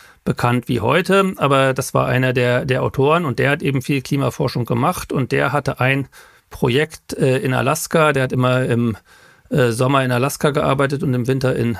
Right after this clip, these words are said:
Berkeley und der hat da die Kohlenstoffbilanz von Nadelwäldern und wie sich die verändert durch, äh, häufigere Waldbrände und, äh, insgesamt die Verschiebung durch den Klimawandel, was das mit den,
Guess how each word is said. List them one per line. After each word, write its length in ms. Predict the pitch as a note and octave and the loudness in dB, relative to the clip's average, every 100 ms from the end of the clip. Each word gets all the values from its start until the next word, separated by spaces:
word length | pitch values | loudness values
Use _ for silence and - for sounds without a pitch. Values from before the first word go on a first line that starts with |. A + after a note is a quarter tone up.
| - | -4
Berkeley 460 | D#3 E3 F3+ D#3+ C#3 - | -2 0 0 -2 -2 -6
und 260 | - C3 B2+ | -2 0 2
der 120 | C3+ | 0
hat 180 | B2 C3 | 0 0
da 180 | A#2+ A#2 | 0 0
die 260 | A#2 A2+ - - - | 0 -2 -4 -14 -20
Kohlenstoffbilanz 960 | - - B2+ - A#2+ - A#2+ A#2+ A#2 - | -4 0 0 0 -2 -2 0 0 -2 -4
von 360 | - A#2+ A#2 - | -2 0 0 0
Nadelwäldern 680 | A#2 C#3 B2 B2 B2 B2+ | 0 0 0 0 0 0
und 140 | B2 G#2 | -2 -2
wie 60 | |
sich 140 | A#2+ A#2 | -4 -4
die 120 | B2 | -4
verändert 840 | B2 B2+ B2+ B2+ B2 A#2+ - - | -4 -2 0 2 2 -2 -4 -4
durch, 400 | B2 A#2+ - - | -2 -2 -4 -8
äh, 400 | - A#2+ A#2 A2+ | -2 0 0 -2
häufigere 680 | G#2+ - B2 C3+ B2 A#2 A#2 | -2 -4 -2 -2 -4 -4 -2
Waldbrände 960 | A#2 B2+ C3 B2 A#2+ A#2+ A#2 A#2 A#2 B2 | -2 -4 -2 -2 0 0 2 2 0 0
und, 340 | A#2 A2+ G#2 | -2 -2 -2
äh, 220 | - A#2 | 0 0
insgesamt 640 | - A#2+ - A2 A#2 C3 - | 0 -4 -4 -2 -2 -2 -4
die 80 | A#2+ | -4
Verschiebung 440 | A#2+ - C3 B2 | -4 -4 -2 -2
durch 100 | B2 | -4
den 160 | - B2 | -4 -4
Klimawandel, 600 | C#3 C3+ B2 B2 B2+ A#2 | -2 -2 0 -2 -2 -2
was 160 | A#2+ | -4
das 200 | - A#2+ | -4 -2
mit 160 | B2+ - | -2 -2
den, 200 | A#2 A2+ | -2 -4